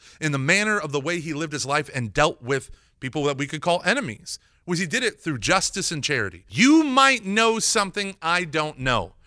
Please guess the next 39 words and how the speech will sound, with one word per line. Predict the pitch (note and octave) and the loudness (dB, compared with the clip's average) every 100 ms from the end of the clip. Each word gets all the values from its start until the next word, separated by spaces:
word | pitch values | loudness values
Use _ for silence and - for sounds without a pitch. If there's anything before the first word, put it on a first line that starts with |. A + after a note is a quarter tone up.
| - - | -20 -10
So | - | -2
I'm | E3 F#3 | 0 0
gonna | F#3+ C#3 | 0 2
let | C3 A3 G3+ | 4 4 4
you | A#3 | -2
talk, | A3+ G3 D#3+ F3+ - | 2 4 4 0 -6
and | A#2+ | -8
I'm | G#2+ A2 | -6 -2
not | E3 B3+ | 0 0
gonna | B3+ A3+ | -2 -6
take | - G3 G3+ | -4 -4 -6
you | |
for | - | -10
granted | D#3 D3+ D3+ D3+ | -6 -4 -2 -2
or | C3 | -2
what | A2 F3+ | 0 0
we're | F#3+ | 0
talking | F3+ D#3+ D3+ | -2 -2 -2
about | C#3 C3+ | -4 -4
for | C#3+ | -4
granted | B2+ C3 C3+ - _ _ | -4 -4 -6 -14 _ _
or | C#3+ C#3+ | -6 0
what | D#3 A3 | 4 4
I | F3 G3+ | 4 2
believe | F#3+ E3+ E3 A#3+ G#3 - | 2 -2 0 0 0 -4
for | - - C3+ | -10 -6 -4
granted. | B2 A#2+ - A#2+ - _ _ _ - | -4 -6 -6 -12 -16 _ _ _ -4
I | D#3 E3+ F3+ | 0 2 0
might | E3 D#3+ E3 C3+ | 0 0 0 -2
be | A#2 C#3+ | -6 -4
wrong. | B2+ A2 E3+ D#3+ F#2+ F2 | 0 4 6 6 4 -2
I | D3+ | 2
like | F3+ - | 2 2
this | E3+ | -4
phrase, | - D3 A2 - | -2 -2 0 -2
"strong | - F3 F3+ F#3 | 0 0 -2 -4
opinions | F3 F3 E3+ D#3+ C3 | -4 -4 -4 -6 -6
loosely | B2+ C#3+ D3+ A#2+ | -4 -4 -4 -2
held." | A#2 G2+ | 0 -2